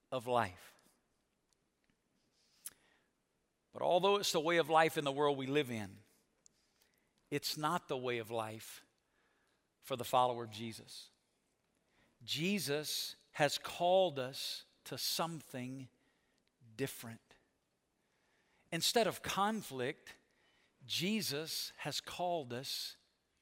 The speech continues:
to peace. Anybody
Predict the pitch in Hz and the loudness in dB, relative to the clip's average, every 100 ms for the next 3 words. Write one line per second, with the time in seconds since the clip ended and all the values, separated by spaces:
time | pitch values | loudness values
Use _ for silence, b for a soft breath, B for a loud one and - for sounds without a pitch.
0 | _ _ - - - - 214 135 - - | _ _ -18 -16 -20 -12 -10 -10 -12 -10
1 | - - - _ _ _ b b b b | -10 -12 -18 _ _ _ b b b b
2 | b b b b 185 240 302 269 247 240 | b b b b 6 8 8 8 6 8
3 | 214 | 6